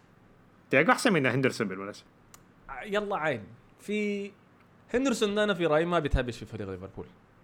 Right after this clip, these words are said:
Speaker 2: في لعيبة في أي فريق ممكن تقول دائمًا بيكون في لاعب ما أحسن جودة، ما أحسن اسم،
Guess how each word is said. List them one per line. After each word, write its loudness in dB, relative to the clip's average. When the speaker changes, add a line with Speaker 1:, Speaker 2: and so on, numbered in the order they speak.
Speaker 2:
في -2
لعيبة 6
في 0
أي 0
فريق -2
ممكن -8
تقول -4
دائمًا 2
بيكون -4
في -4
لاعب -2
ما 0
أحسن 0
جودة، 2
ما 0
أحسن -2
اسم، -4